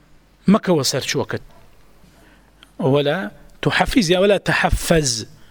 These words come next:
ولا تحفز. لێرە والله أعلم، وای لێ حاڵی ئەبم، مەبەستی چ جۆرە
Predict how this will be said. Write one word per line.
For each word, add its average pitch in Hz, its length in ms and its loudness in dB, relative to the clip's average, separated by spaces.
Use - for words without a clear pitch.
ولا 143 200 2
تحفز. 139 840 -2
لێرە 226 380 4
والله 180 640 2
أعلم، 147 420 0
وای 220 300 6
لێ 185 140 2
حاڵی 160 400 0
ئەبم، 127 240 -2
مەبەستی 170 440 2
چ - 120 -2
جۆرە 165 260 2